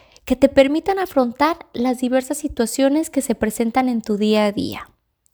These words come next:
Todo esto con la intención de fomentar la salud mental y normalizar temas, pues, que a lo largo del tiempo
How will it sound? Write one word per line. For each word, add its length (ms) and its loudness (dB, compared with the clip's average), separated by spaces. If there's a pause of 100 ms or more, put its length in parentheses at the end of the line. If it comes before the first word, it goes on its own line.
(500)
Todo 320 4
esto 640 -4
con 180 -2
la 60 -2
intención 500 -2
de 100 -2
fomentar 520 -4
la 140 -4
salud 360 -2
mental 440 -2 (640)
y 100 4
normalizar 640 0
temas, 420 0
pues, 260 -4
que 100 0
a 20 2
lo 80 2
largo 320 2
del 240 0
tiempo 480 -4